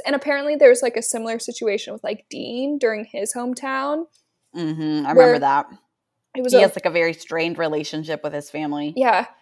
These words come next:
Speaker 1: where it was, like, a super estranged situation, and you're like, "Should we be filming
Speaker 2: Yeah.
Speaker 1: this and airing
Speaker 2: That's
Speaker 1: it to
Speaker 2: tricky.
Speaker 1: everyone?"
Speaker 2: 'Cause it's like, how much of a say do,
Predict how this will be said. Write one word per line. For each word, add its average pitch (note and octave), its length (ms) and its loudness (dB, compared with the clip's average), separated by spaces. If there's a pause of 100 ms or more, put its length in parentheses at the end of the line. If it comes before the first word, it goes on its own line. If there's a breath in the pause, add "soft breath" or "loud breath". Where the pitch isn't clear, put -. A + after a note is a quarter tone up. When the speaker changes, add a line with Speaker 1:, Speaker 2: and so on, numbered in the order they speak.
(160)
Speaker 1:
where B3+ 160 12
it B3 40 4
was, B3 140 2
like, A3 140 6
a A#3+ 80 0
super A#3 380 2
estranged G#3+ 960 -2 (480)
situation, C4 1040 2
and A#3+ 180 -6
you're A#3 140 -6
like, G#3+ 240 0
"Should C4+ 340 -4
we C4 220 -2
be A3 760 -8 (640)
filming G#3+ 360 0
Speaker 2:
Yeah. D#3 280 6
Speaker 1:
this - 100 0
and - 160 -4
airing F#3+ 340 -4
Speaker 2:
That's A#3 220 2
Speaker 1:
it - 40 -12
to - 40 -12
Speaker 2:
tricky. G3 280 4
Speaker 1:
everyone?" E3 440 0 (640)
Speaker 2:
'Cause A#3+ 140 -8
it's A3+ 160 2
like, G#3 180 6
how A3 160 0
much A#3 160 -2
of A3 100 -2
a G3 40 0
say F#3+ 320 4
do, F3 280 -4